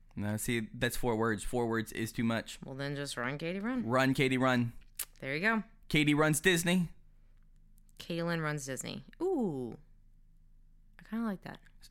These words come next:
Speaker 1: So is, is, is it Katie Lynn, like, her name?
Speaker 2: Yes, all one word.
Speaker 1: All, wait, it's all one word?
Speaker 2: Yes.
Speaker 1: How have we not discussed this sooner? This is mind-blowing. I've never heard of anyone named Katie Lynn.
Speaker 2: It is a different name, yeah.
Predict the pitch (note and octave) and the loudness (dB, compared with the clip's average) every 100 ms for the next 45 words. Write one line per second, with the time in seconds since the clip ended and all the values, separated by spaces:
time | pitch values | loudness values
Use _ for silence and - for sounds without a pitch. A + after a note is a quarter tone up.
0 | - - - D#3+ D3+ D3+ D#3 - D3+ - | -20 -14 -2 2 4 4 0 0 -2 0
1 | - E3 E3+ - F3+ G3 A#3 E3 D3 D#3 | 4 4 4 4 4 4 4 4 4 4
2 | F#3 F3 D3+ D3+ B2+ A2 A#2 D#3+ G#3 G#3+ | 6 4 4 4 6 6 4 4 4 4
3 | D#3+ - - D#3 E3+ E3+ C#3 - - - | 4 2 -2 0 2 0 0 -4 -2 4
4 | F3 G#3+ G3 D#3+ - D3 F3+ B3 C4 F#3 | 6 6 4 4 4 4 6 8 8 6
5 | C3+ D3+ C4 E4 D#4+ - C#3+ - - - | 6 6 6 4 0 -4 -8 -8 -12 -2
6 | C#3+ D3+ C#3 C#3 B2 A#2+ B2 B2 - B2 | 2 4 4 2 4 4 2 0 -2 0
7 | G2+ G#2+ G#2+ - C3 B2 G#2 G2 G#2 B2 | 0 -2 -4 -2 2 2 2 0 0 2
8 | D3+ B2+ B2 B2+ A#2+ B2 G#2 F#2 F#2 A2+ | 2 0 2 4 4 4 2 0 0 2
9 | B2+ C#3+ B2 - D3+ D#3+ D3+ C3+ B2+ D3+ | 2 2 0 0 2 4 4 2 2 2
10 | C#3 C3 A2+ G2 F2 - - - F#3 G#3 | 4 2 2 -2 -4 -10 -20 -4 -2 0
11 | - G3+ B3+ D4 - - G#3 G#3 G3 G#3 | 0 0 0 0 -4 -4 0 0 0 -2
12 | C4 A3+ E4 A3+ C3 - A#3 | 0 0 -2 -2 -4 -4 -4